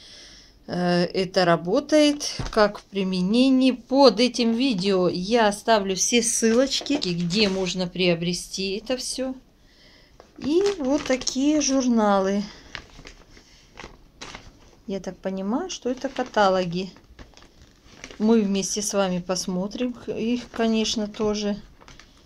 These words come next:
Видите, сколько каталогов. М, мы все их посмотрим с вами. Я подробнее вам покажу. Пока я открываю, а затем мы с вами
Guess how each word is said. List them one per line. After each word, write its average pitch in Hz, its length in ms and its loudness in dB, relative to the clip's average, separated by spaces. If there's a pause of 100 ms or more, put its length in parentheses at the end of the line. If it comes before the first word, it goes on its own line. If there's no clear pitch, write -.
(440)
Видите, 208 680 -6 (1300)
сколько 196 500 -6
каталогов. 180 880 0 (1900)
М, 285 600 -2 (1160)
мы 240 120 0
все 247 280 -2
их 247 100 -6
посмотрим 202 680 -4 (180)
с - 160 -12
вами. 190 300 -4
Я 196 480 -4
подробнее 208 580 -2
вам 202 160 -2
покажу. 202 460 -6
Пока 214 320 -2
я 185 200 2
открываю, 254 720 0 (800)
а 196 120 -4
затем 277 520 -2
мы 240 160 0
с - 140 -6
вами 254 520 -2